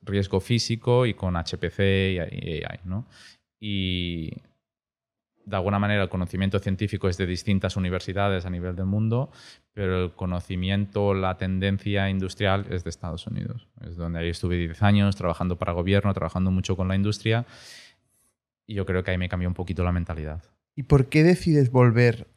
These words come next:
Speaker 2: a España, Europa, Barcelona?
Speaker 1: Por temas familiares. Eh, mi padre enfermó, entonces quería estar un poco más cerca.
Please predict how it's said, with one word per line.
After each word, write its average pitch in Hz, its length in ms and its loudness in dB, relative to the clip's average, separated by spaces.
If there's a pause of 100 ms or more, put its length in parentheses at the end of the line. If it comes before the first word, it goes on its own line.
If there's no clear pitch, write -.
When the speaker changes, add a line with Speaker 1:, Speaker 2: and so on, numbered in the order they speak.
(680)
Speaker 2:
a 120 80 0
España, 120 520 2
Europa, 110 400 0
Barcelona? 113 640 2 (480)
Speaker 1:
Por 117 140 0
temas 131 200 2
familiares. 98 640 0
Eh, 95 240 -4
mi 90 100 -2
padre 98 360 2
enfermó, 107 580 2
entonces 92 320 -6
quería 95 240 -2
estar 98 180 -4
un 95 80 0
poco 95 200 -4
más 95 180 -2
cerca. 139 480 0